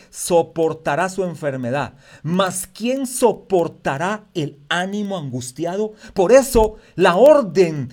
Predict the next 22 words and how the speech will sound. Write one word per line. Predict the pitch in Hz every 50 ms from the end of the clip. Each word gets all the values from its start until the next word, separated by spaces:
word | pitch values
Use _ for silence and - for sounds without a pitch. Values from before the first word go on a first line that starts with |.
| - - -
de | 151 139 135 202 185 180 180 175 160 - -
Dios | 127 120 175 185 196 233 269 269 220 156 -
en | - 190 165 165
Deuteronomio | 165 160 156 160 156 151 165 220 240 262
siete | - - 254 254 254 254
dieciocho | 233 202 185 165 175 - 226 247 240 240 - 214
es, | 226 262 277 233 - - - - - - _ _ _ _ _ _ _ _ _ _ -
"No | 147 175 214 247 285 285 285
tengas | 277 - 285 277 285 277 277 277 277 277 240 - - - -
temor | - 254 196 180 233 262 262 247 233 175
de | 170 185 175 226
ellas". | 226 226 190 160 - - - - - - -
El | 185 180 185 220
ánimo | 226 240 240 240 226 226 220
angustiado | 202 190 156 165 151 - - - - 208 214 254 233 233 233 233 226
te | - 220 185
devasta, | 175 170 170 226 233 220 - - - - - 170 117 - _ - - -
el | - 175 170 185
ánimo | 220 226 226 226 214 214 220
angustiado | 202 190 170 160 147 - - - 208 220 233 226 233 233 220 220 - - _ _ -
te | 196 151 - -
quita, | - 269 262 - - - - 165 127 104